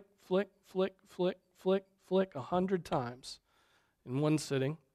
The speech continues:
and then you go back a hundred times a day.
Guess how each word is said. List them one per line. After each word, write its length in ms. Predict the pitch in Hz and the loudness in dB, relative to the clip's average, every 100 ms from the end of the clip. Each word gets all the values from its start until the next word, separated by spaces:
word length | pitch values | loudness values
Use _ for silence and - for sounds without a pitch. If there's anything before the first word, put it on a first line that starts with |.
| _ _ _ _ _ - | _ _ _ _ _ -10
and 120 | 123 | -4
then 140 | 139 147 | 2 2
you 80 | |
go 180 | 147 147 | 4 2
back 340 | 131 131 127 - | 6 4 4 -2
a 60 | |
hundred 280 | 117 127 120 | -4 -4 -4
times 300 | 127 113 110 | -4 -6 -6
a 40 | |
day. 300 | 107 104 104 | -10 -12 -14